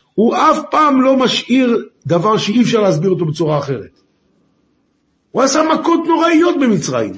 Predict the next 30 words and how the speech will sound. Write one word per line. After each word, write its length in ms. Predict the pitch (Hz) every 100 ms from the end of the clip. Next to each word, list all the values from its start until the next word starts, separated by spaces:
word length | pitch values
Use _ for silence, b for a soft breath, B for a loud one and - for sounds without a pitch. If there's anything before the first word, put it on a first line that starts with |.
| - _
תמיד 300 | - 226 220
השאיר 380 | 190 151 185 175
איזה 160 | 143 147 160
פתח, 280 | 180 - 123
אתה 80 | 143
יודע, 340 | 135 160 147 143
אתה, 100 | 151 151
אתה 80 | 151
רוצה, 240 | 151 143 196
ת-, 280 | 160 151 151
תגיד 180 | 165 160
ככה, 240 | 190 165
אתה 120 | 151
רוצה, 180 | 156 151
תגיד 240 | 143 147
ככה. 300 | - 127 - - _ _ _ _ _ _ _ _ _
אתם 80 | 147
יודעים 180 | 156 185
מתי 160 | 175
היה 280 | 180 175 175
המקום 420 | 170 156 - 180
היחיד 720 | 180 170 147 - 220 160 117 - _ _ _ _ _ _ _ _ _ b b b -
שהשם 500 | 190 160 156 220 208 -
לא 240 | 156 277 330
השאיר 460 | 262 - 240 254 170
פתח 300 | 240 240 180
לאן 220 | 180 196
לברוח? 540 | 190 160 254 262 - - _ _ _ _ _ _ _ _ _ _ _ _ _ _ _ _ _
בהר 240 | 110 110 104
סיני. 320 | - 82